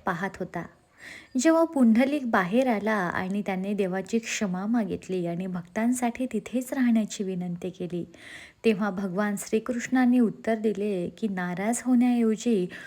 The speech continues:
तो त्याच्या आईवडिलांवरील प्रेमाने प्रसन्न आहे. तेव्हापासून भगवान श्रीकृष्ण विठोबा, विठ्ठल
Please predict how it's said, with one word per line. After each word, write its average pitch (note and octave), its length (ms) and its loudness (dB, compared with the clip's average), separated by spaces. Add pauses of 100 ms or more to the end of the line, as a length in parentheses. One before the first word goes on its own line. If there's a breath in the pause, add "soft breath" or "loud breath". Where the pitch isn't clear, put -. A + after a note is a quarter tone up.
(260 loud breath)
तो C#4 140 4
त्याच्या C#4 360 0
आईवडिलांवरील A#3 1400 2
प्रेमाने G3+ 500 -2
प्रसन्न F#3 520 -6
आहे. E3+ 440 -6 (260)
तेव्हापासून F#3 800 -2 (420 loud breath)
भगवान A#3 460 6
श्रीकृष्ण A#3 760 2 (300)
विठोबा, G#3 760 2 (120)
विठ्ठल G3+ 600 0